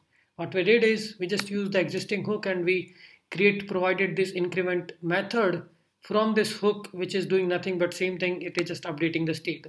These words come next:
this state, which we are getting here count. So count equal to count plus one. Increment method is doing count equal to count plus one,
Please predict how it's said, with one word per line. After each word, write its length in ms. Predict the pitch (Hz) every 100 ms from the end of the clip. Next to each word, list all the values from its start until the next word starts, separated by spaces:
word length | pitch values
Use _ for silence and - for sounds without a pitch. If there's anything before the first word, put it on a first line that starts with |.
| 151
this 220 | 202 196
state, 360 | - 151 - - _ _ _ _
which 260 | 160 180 180
we 80 | 180
are 100 | 175
getting 360 | 170 160 170
here 200 | 156 165
count. 380 | 165 196 180 160
So 140 | - 175
count 320 | 170 170 170
equal 200 | 165 170
to 60 | 165
count 340 | - 165 160
plus 280 | 175 165 -
one. 280 | 190 160 - - - _
Increment 680 | 175 180 185 196 190 185 170
method 280 | 175 175 180
is 120 | 175
doing 260 | 175 202 202
count 340 | 180 170 175
equal 260 | 175 - 165
to 100 | 185
count 300 | 165 165 160
plus 240 | 165 156
one, 260 | 180 160 156